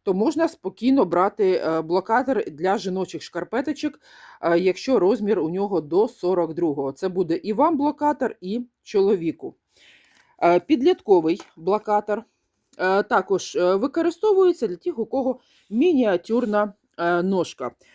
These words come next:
І тут максимальний розмір тридцять шостий. Тобто це може бути як і жіночий, у кого ножка маленька, не мій, на жаль, варіант. У мене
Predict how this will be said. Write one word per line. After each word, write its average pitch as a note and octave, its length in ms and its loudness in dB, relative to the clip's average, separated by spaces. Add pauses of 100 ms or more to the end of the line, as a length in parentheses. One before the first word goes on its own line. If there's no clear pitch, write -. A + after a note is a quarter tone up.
(140)
І D4+ 140 4
тут D4+ 240 0
максимальний G#3 720 0
розмір F#4+ 440 2 (100)
тридцять C4 580 -4
шостий. - 520 -4
Тобто F#3+ 260 -2
це C#4 140 -2
може G#3 260 -2
бути E3+ 340 -4
як F#3+ 260 -2 (100)
і A#3+ 140 -4
жіночий, G#3 580 -2 (220)
у G3+ 80 -6
кого B3+ 240 2
ножка B3+ 340 0
маленька, A3 640 0 (380)
не A3+ 200 2
мій, F#3+ 320 -2
на G3+ 180 0
жаль, G#3+ 200 2
варіант. G#3 480 2
У F#3 40 -6
мене F#3 360 -2